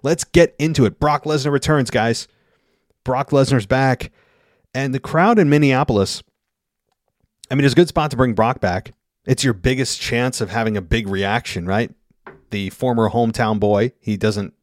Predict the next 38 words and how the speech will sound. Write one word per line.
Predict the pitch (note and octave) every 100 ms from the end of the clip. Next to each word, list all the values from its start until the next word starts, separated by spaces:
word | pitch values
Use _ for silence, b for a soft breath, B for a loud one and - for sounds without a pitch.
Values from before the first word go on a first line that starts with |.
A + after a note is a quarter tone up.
| _ -
reside | G#2+ G#2 A2
there | G2+
anymore. | F#2 F#2 F#2+ A2
He's | F2+
a | F2+
former, | _ A#2 B2 A2+ F2+ b b b b b b
uh, | - F2+
hometown | - A2+ G#2+ A#2 G2+
boy, | F#2+ F#2 A2
as | G2
I | F#2+
said, | - G#2
because | G#2 G2+
he's | F#2+ F2+
in | G2
Saskatchewan | - - A2 A2+ G#2+ F2 F2
with | G#2+ F2
a | F#2 - b b
twelve-foot | - B2 A#2+ B2+ G2+
fence | B2+ A2+
around | A2 G#2 G2+
his | G2
house, | G2+ G2
famously. | - G2+ G2+ G#2+ G#2+ B B B B B B -
And | A2+ A#2 A#2 A2+ A2 G#2 -
so | - C#3+
apparently | E3 E3+ D3+
that's | D3
where | D3 A#2
Brock's | C3 -
been | A#2 C3+
the | D3+
last | B2 A#2+ -
two | B2+
months, | A2+ C3 - -
as | A2 A2
he | - A#2 A2+
just | G2+ A2+ G#2 -